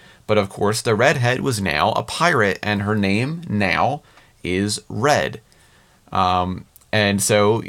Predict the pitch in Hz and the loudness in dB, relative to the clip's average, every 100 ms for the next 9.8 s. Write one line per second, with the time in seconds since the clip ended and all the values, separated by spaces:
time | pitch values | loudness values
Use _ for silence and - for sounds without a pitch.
0 | - 101 - 120 123 76 110 107 - 120 | -4 -4 0 0 2 0 0 0 0 0
1 | 107 - 151 127 113 113 110 104 98 - | 0 2 2 4 2 2 0 0 -2 -2
2 | 139 127 123 113 107 - 113 104 - - | 0 0 0 -2 -2 -2 -2 -2 -4 -4
3 | 170 160 123 107 104 104 - 151 170 139 | 0 0 2 0 2 0 0 -2 0 -2
4 | - 110 101 101 - - _ 107 113 123 | -2 0 2 0 -6 -20 _ 0 0 2
5 | 110 104 107 107 101 - 185 190 110 104 | 2 4 4 4 2 0 0 2 0 2
6 | 101 101 98 - _ 139 180 165 120 120 | 2 0 -2 -6 _ -2 0 2 4 4
7 | 135 95 98 98 - 151 139 98 131 113 | 4 2 0 -2 -4 -2 0 2 0 0
8 | 92 92 - - - 120 147 - 151 160 | -4 -6 -10 -20 -2 2 2 0 0 -2
9 | 120 131 139 135 - 120 80 64 | -2 0 0 0 0 0 0 -2